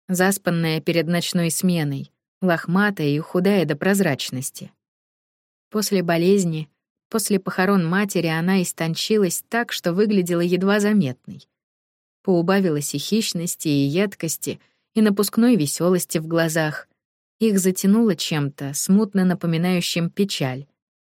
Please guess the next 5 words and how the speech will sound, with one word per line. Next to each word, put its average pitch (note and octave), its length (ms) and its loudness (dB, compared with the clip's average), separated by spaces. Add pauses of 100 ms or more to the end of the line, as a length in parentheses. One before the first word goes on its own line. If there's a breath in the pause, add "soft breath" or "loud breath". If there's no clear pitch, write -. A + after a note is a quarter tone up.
(140)
Так F3 280 0
вьюном D#3+ 480 0
затягивает D3+ 760 -2
уличную E3 520 -2
стену. C#3 540 -6